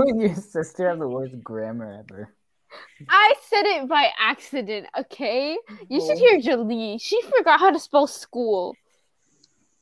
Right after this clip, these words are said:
Speaker 3: No,
Speaker 2: I
Speaker 3: don't criticize your sister like this.
Speaker 2: She forgot to spell school.
Speaker 1: Oh, and they
Speaker 3: What?
Speaker 1: have, like, a deep hatred for each other because pe-,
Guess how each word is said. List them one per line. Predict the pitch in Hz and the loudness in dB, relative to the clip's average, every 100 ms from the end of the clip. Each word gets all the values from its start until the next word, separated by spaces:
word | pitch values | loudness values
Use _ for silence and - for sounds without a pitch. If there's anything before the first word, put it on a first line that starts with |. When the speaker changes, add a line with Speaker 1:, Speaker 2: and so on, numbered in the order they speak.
| _ - | _ 2
Speaker 3:
No, | 302 359 | 6 6
Speaker 2:
I | 294 | 8
Speaker 3:
don't | 392 554 - | 8 6 6
criticize | 403 494 - 262 294 - | 2 2 2 4 4 -2
your | - | -10
sister | - - - - - - | -10 -8 -8 -6 -6 2
like | 440 - - | 2 2 -4
this. | 359 - - _ - - - - - _ _ | -6 -12 -20 _ -20 -20 -6 -6 -6 _ _
Speaker 2:
She | 339 370 381 392 | 4 6 6 4
forgot | 381 330 294 - 294 | 6 6 6 4 -4
to | |
spell | - 233 240 233 | -4 2 4 4
school. | - - 208 123 - _ _ _ _ _ - | -2 -10 -8 -6 -10 _ _ _ _ _ -4
Speaker 1:
Oh, | 123 117 | -2 0
and | 117 | -2
they | |
Speaker 3:
What? | 220 | -2
Speaker 1:
have, | 151 | -2
like, | 160 113 | -6 -8
a | |
deep | 90 92 107 113 - | -14 -12 -10 -10 -10
hatred | - 95 101 113 | -14 -14 -14 -16
for | 120 | -16
each | 113 - | -16 -14
other | 120 123 | -12 -12
because | 113 110 101 _ | -12 -16 -20 _
pe-, | 101 | -18